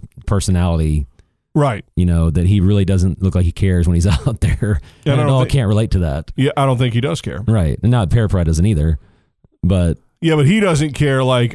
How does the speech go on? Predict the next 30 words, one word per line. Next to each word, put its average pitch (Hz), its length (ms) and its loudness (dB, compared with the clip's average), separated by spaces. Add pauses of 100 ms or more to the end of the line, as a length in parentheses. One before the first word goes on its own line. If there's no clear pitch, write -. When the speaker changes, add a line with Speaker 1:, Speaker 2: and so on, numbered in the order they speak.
(120)
Speaker 2:
"I'm 139 200 2
not 135 240 0
gonna 127 200 0
be 107 340 0
th-, 113 140 -2
I'm 131 180 0
out. 131 600 -4
Speaker 1:
Right. 87 300 2
Speaker 2:
I'm 123 160 0
out." 185 400 0
Speaker 1:
<laughs> 180 60 4 (1120)
Well, 151 200 2
and 123 160 2
then 123 100 2
Fognini 135 320 2
was 110 140 2
down 110 180 2
six 107 300 -2
four, 113 180 0
four 107 240 0
one 104 220 2
the 90 80 0
first 101 260 -2
round. 107 160 0
And 127 80 2
I 113 60 0
actually 110 180 0
watched 107 240 0
that 82 140 -2
match. 85 440 -2